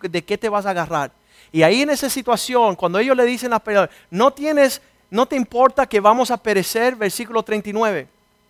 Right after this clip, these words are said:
Y levantándose reprendió el viento y dijo al mar, "Calla, enmudece." Y cesó el viento y se hizo grande bonanza.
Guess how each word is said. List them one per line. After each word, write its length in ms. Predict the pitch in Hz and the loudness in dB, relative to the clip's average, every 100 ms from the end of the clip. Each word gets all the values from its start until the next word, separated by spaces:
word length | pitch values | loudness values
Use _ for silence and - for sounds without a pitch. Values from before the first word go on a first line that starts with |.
| _ _ _ _ _ _ _ _ _ _ _ _ _ _ | _ _ _ _ _ _ _ _ _ _ _ _ _ _
Y 120 | - 175 | 0 2
levantándose 760 | 180 185 185 247 302 294 269 | 4 2 4 4 4 2 2
reprendió 600 | 220 220 202 202 190 247 | 2 0 0 -2 0 0
el 100 | 269 | 0
viento 540 | 214 233 240 214 147 123 _ _ - | 0 -2 -2 -2 -8 -12 _ _ -4
y 100 | 208 | -2
dijo 280 | 240 247 | -2 0
al 140 | 262 240 | 0 2
mar, 340 | 226 196 165 | 2 4 2
"Calla, 480 | - 226 220 165 127 _ _ - | 0 0 2 0 -4 _ _ -2
enmudece." 680 | 185 202 220 233 - 160 - _ _ _ | 0 2 2 2 0 -8 -10 _ _ _
Y 140 | - 185 | -4 -2
cesó 500 | 202 180 - 254 262 | 0 -2 0 4 4
el 120 | 240 | 2
viento 540 | 214 240 226 - 147 _ _ _ | -2 -2 -2 -4 -8 _ _ _
y 100 | 190 | 0
se 180 | 185 214 | 2 0
hizo 400 | 262 240 262 233 _ _ | 0 4 4 4 _ _
grande 680 | 165 175 240 262 277 262 254 | 0 4 6 6 4 4 2
bonanza. 800 | 202 208 214 233 214 - 131 | 4 2 4 4 2 -2 -6